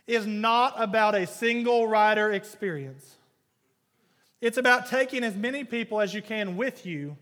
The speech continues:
on your journey vertical. So the question wasn't, "Am I in line?" That's not what God asked me. He asked me, "Who are you in line for?" I said, "God, I, I, I just don't know."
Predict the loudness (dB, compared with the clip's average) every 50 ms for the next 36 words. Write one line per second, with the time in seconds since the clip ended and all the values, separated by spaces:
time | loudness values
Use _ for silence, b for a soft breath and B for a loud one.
0 | _ b b b b b b b -6 -6 -4 -4 -4 -4 -4 -4 -4 -4 -4 -6
1 | -6 -6 -6 -6 -8 -10 -14 -18 -20 -20 -20 _ _ _ _ _ _ _ _ _
2 | _ _ _ _ _ _ _ _ _ _ _ _ _ _ _ _ _ _ _ _
3 | _ -8 -6 -4 2 4 4 4 4 0 -4 -2 2 2 2 2 2 0 -4 -4
4 | -6 -10 -18 -20 _ _ _ _ _ _ -8 -4 -2 0 0 0 2 2 2 2
5 | 2 2 0 0 0 0 0 0 -2 -2 -2 -4 -4 -2 -2 -2 0 0 2 2
6 | 2 0 -2 -4 -8 -12 -12 -12 -12 -14 -16 -20 b b b b b b 2 2
7 | 2 2 0 -2 -4 -4 -4 -4 -4 -2 -2 -2 0 -2 -2 -2 -2 -2 0 0
8 | 0 0 0 -2 -4 -2 -2 -2 -2 -2 -2 -4 -4 -4 -4 -4 -4 -4 -4 -4
9 | -4 -6 -8 -12 -14 -16 -14 -12 -10 -10 -10 -12 -14 _ _ _ _ _ _ _
10 | _ _ _ _ _ _ _ _ _ _ _ _ _ -20 -20 -20 -16 -12 -8 -8
11 | -8 -8 -10 -12 -14 -16 -20 _ _ -18 -16 -14 -14 -14 -14 -14 -12 -10 -10 -10
12 | -10 -10 -12 -14 -14 -16 -18